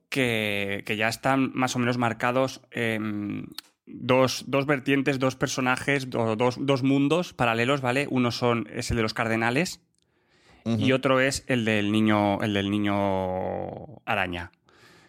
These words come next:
Speaker 1: Creo que son,
Speaker 2: Ujú.
Speaker 1: eh, son mundos independientes, son malos, digamos, independientes, eh, demonios independientes o, o, o lo que coño sean. Y por un lado está el niño araña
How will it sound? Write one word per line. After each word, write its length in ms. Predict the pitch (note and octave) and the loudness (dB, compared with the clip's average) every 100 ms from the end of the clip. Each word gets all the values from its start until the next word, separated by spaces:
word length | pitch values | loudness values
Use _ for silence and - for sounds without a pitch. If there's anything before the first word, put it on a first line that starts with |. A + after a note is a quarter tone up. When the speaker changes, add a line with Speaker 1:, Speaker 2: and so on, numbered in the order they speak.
| _ _ | _ _
Speaker 1:
Creo 200 | - B2 | -2 0
que 80 | A#2+ | 0
son, 360 | - A#2 A2+ A2 | -2 -2 -2 -4
Speaker 2:
Ujú. 80 | - | -6
Speaker 1:
eh, 220 | A2 G#2 | -4 -4
son 160 | G2 A2+ | -2 0
mundos 300 | B2 A#2+ A#2 | 2 2 2
independientes, 680 | A2+ A2+ A2+ A#2+ C3+ D#3 D3+ | 2 2 0 0 0 0 2
son 180 | B2+ A2+ | 2 2
malos, 500 | A2+ B2 A2 G#2+ - | 2 2 0 -2 -4
digamos, 400 | A#2+ A2+ A2+ G#2+ | 0 0 0 0
independientes, 840 | A#2 A2+ G#2+ A2+ A#2+ D3 F3+ - _ - - _ _ - | -2 -2 0 -2 0 -2 -2 -6 _ -20 -20 _ _ -6
eh, 200 | A2 G#2+ | -4 0
demonios 560 | A#2 C3 D3+ C3+ A2+ B2+ | 2 4 4 2 2 2
independientes 920 | A#2 A#2 A#2 A2+ B2+ C3 E3 E3+ - - | 2 2 2 2 2 2 -2 -2 -12 -6
o, 120 | G#2+ G#2 | -4 0
o, 640 | A2+ G#2 G2 F#2 F#2 F2 - | 0 2 0 -2 -6 -8 -2
o 100 | G#2+ | 0
lo 120 | G2+ | 0
que 100 | F#2+ | -2
coño 240 | A2 A2 | -2 0
sean. 380 | G#2+ A2+ B2 F3+ - - - - _ - | 0 -2 -2 -4 -14 -20 -20 -20 _ -4
Y 100 | - | -2
por 140 | A#2+ A#2+ | 0 0
un 100 | A#2+ | 0
lado 200 | A#2+ A#2+ | 0 -2
está 520 | - B2+ A2 - _ _ _ _ _ _ - | -2 -4 -4 -6 _ _ _ _ _ _ -2
el 180 | A2+ | 0
niño 480 | A2 A2 A2 A2 A2 | 2 2 4 4 4
araña 540 | A2 B2+ C#3+ F3+ B3+ | 2 2 2 0 -2